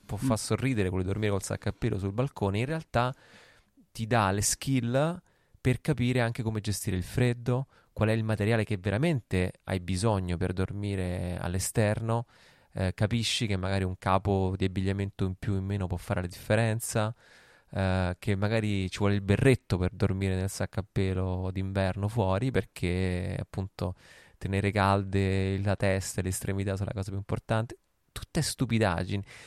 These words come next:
Speaker 1: Uno può fare l'esperimento di mettersi, mm, la bottiglia d'acqua calda dentro al sacco a pelo, che è uno delle, dei
Speaker 2: Mm.
Speaker 1: trucchi che insegnano per tenersi caldi di notte d'inverno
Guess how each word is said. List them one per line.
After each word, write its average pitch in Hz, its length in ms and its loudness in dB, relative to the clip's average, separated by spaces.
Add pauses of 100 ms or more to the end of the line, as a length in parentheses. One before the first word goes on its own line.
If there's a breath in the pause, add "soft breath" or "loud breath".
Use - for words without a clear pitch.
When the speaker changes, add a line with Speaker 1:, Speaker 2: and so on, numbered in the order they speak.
(140 loud breath)
Speaker 1:
Uno 151 120 4
può 135 100 2
fare 117 180 4
l'esperimento 117 680 2
di 104 80 2
mettersi, 101 1080 -2
mm, 95 200 -6 (260)
la 101 100 -2
bottiglia 107 320 2
d'acqua 104 180 0
calda 101 220 0
dentro 101 200 -4
al 98 60 -6
sacco - 260 -4
a 104 100 0
pelo, 110 420 2
che - 80 -10
è - 20 0
uno 90 80 2
delle, 87 260 0
dei 98 120 2
Speaker 2:
Mm. 113 40 0
Speaker 1:
trucchi 107 380 2
che 95 260 -2
insegnano 98 600 -2
per 92 380 -2
tenersi 95 380 -4
caldi 95 240 0
di 98 60 0
notte 95 280 -2
d'inverno 98 640 0